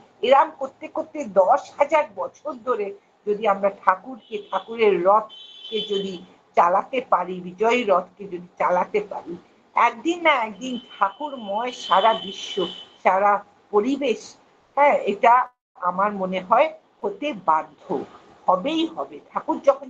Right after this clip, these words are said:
চেয়েছেন, হবেই হবে, সেই বিশ্বাসটা আমাদের রাখা উচিত। তাই পরিবেশটা এত important। তাই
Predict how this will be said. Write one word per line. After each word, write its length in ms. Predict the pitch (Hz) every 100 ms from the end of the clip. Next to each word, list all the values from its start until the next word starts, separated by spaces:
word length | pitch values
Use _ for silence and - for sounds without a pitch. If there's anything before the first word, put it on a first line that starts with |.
| -
চেয়েছেন, 500 | 180 180 _ 269 285 -
হবেই 320 | 165 185 196
হবে, 260 | 208 _ 139 _ _ _ _
সেই 100 | 190
বিশ্বাসটা 680 | 190 185 - 220 214 - 254
আমাদের 440 | 202 175 175 190
রাখা 260 | 151 - -
উচিত। 320 | 202 - - - _ _ _
তাই 220 | - 240 -
পরিবেশটা 600 | 196 202 208 226 - 294
এত 320 | 294 202 -
important। 680 | 202 185 180 - 147 - - - _ _ _ _ _ _ _ _ _ _ _ -
তাই 160 | 196